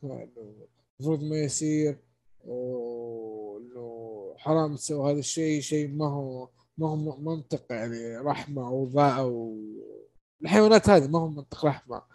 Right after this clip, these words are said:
كأنك تقسى عليهم حتى لو ما أنت قاصد. فخلت بتبيعهم عشان تطلع فلوس، ليش ما تخليهم مع أمهم؟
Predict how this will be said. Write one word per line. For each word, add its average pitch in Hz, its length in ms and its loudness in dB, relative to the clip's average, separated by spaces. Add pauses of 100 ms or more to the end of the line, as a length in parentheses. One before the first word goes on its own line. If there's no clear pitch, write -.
(240)
كأنك 180 280 12
تقسى 151 300 4
عليهم 151 520 10
حتى - 440 4
لو 156 80 6
ما 151 100 0
أنت 143 220 0
قاصد. 131 360 4 (640)
فخلت 156 300 4
بتبيعهم 180 460 8
عشان 147 280 -4
تطلع 143 240 2
فلوس، 131 480 -2 (200)
ليش 139 160 0
ما 156 60 4
تخليهم 135 360 4
مع 135 120 2
أمهم؟ 123 440 0